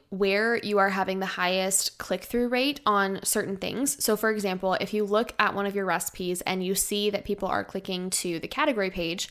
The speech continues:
look at where that category page is linked. And it's gonna be the same on all of your posts because that's usually part of your theme, unless you have it, you know, in your actual post somehow. But you can see from this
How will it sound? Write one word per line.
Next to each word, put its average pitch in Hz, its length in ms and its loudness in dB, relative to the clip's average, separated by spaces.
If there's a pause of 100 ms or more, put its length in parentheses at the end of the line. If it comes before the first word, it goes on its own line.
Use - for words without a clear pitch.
look 233 340 4
at 214 180 2
where 202 120 2
that 190 160 2
category 185 420 -2
page 185 480 -4
is 180 400 -4
linked. 202 560 -2 (140)
And 196 120 0
it's - 120 0
gonna 339 160 4
be 311 60 8
the 254 60 8
same 214 300 2
on 185 220 -2 (100)
all 208 240 8
of 180 140 -6
your 180 100 -4
posts 185 400 2 (260)
because 208 220 -2
that's 175 240 0
usually 185 240 -2
part - 240 -2
of - 80 -8
your - 140 -8
theme, 190 560 -4
unless 214 280 6
you 220 100 2
have 196 260 2
it, 190 320 2
you 202 100 0
know, 185 220 -2
in 202 180 4
your 196 140 0
actual 185 400 0
post 190 500 -2
somehow. 285 460 0 (400)
But - 140 0
you 233 100 2
can 233 160 2
see 311 240 2
from 226 220 0
this 196 340 -2